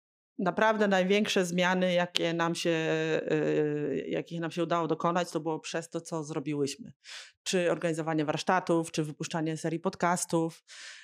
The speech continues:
e, czy wypuszczenie składanki, e, która zbierała pieniądze na społeczność L G B T i po prostu miała bardzo, e,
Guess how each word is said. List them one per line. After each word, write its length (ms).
e, 480
czy 300
wypuszczenie 480
składanki, 1160
e, 760
która 260
zbierała 340
pieniądze 400
na 200
społeczność 440
L 140
G 100
B 100
T 300
i 60
po 120
prostu 260
miała 180
bardzo, 640
e, 360